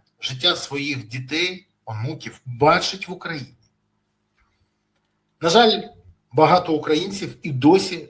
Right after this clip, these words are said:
жирують свої травневі шашлики і цього не розуміють. Вони в полоні ілюзій, або їх розумові здібності не настільки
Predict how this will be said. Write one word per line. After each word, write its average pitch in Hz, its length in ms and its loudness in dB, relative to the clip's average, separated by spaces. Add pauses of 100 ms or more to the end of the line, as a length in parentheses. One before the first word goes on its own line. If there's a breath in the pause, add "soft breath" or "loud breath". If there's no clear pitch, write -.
жирують 127 380 -2
свої 120 180 -8
травневі 117 420 -8
шашлики - 600 -12
і 127 80 -12
цього 117 360 -8
не 123 140 -2
розуміють. - 460 -16 (520 loud breath)
Вони 269 240 4
в 202 100 -4
полоні 139 420 2
ілюзій, 165 580 -2 (200 loud breath)
або 170 280 -2
їх 170 120 0
розумові 165 540 0
здібності 160 680 -6
не 143 120 -6
настільки 160 1000 -2